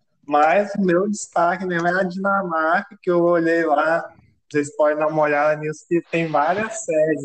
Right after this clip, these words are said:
né? E a Dinamarca joga os três jogos em casa, e, e é um time, assim,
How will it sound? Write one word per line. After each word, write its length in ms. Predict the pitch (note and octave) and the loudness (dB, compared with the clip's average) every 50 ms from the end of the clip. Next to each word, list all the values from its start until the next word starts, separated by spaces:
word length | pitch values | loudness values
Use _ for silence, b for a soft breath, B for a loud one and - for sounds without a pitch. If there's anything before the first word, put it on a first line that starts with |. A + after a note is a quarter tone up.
| C#3+ D3 | -6 -2
né? 220 | D3 C#3+ C#3+ D3 | 0 0 0 0
E 80 | C#3+ C#3+ | 2 2
a 140 | C#3+ C3+ C3 | 2 0 0
Dinamarca 520 | C3+ D3+ D3 C#3+ C#3+ C#3+ C#3 C3+ - E3 | 0 0 0 0 2 0 -2 0 -2 -2
joga 220 | D#3 D#3 D3+ D3+ D#3+ | 2 2 2 2 2
os 80 | D#3+ - - | -2 -8 -8
três 320 | - - D#3 D#3+ E3+ G#3+ A3 | -4 0 0 2 2 2 2
jogos 400 | G3+ G3 F#3+ F#3 F3+ F#3 F3+ F3+ | 2 2 2 2 2 0 0 0
em 120 | F3+ F3 - - | -2 -2 -4 -4
casa, 500 | - C#3+ C3+ C3 C3+ D3 D#3 E3+ F#3+ G#3 A3 _ _ _ _ _ _ _ _ _ _ _ _ _ _ _ _ _ _ - | -2 -2 0 0 0 0 -2 -2 -4 -6 -8 _ _ _ _ _ _ _ _ _ _ _ _ _ _ _ _ _ _ -14
e, 1000 | - D3 D3 C#3+ C#3+ D3 D3 D3 C#3+ C#3+ C#3+ C#3+ C#3 C#3 C#3 C3+ C3+ C3 C3+ C3 C3 | -10 -6 -4 -2 0 0 2 2 2 4 2 4 2 2 2 2 2 0 0 -2 0
e 60 | C3+ | 0
é 80 | C#3 C#3 | 0 0
um 100 | D3 C#3+ | -2 -4
time, 320 | - - - D#3 D#3 D#3+ | -8 -8 -6 -4 -2 -2
assim, 520 | E3 E3 - - F#3 E3+ D#3 C#3+ C#3 C#3 | -2 -4 -6 -4 -4 -2 -2 -2 -4 -6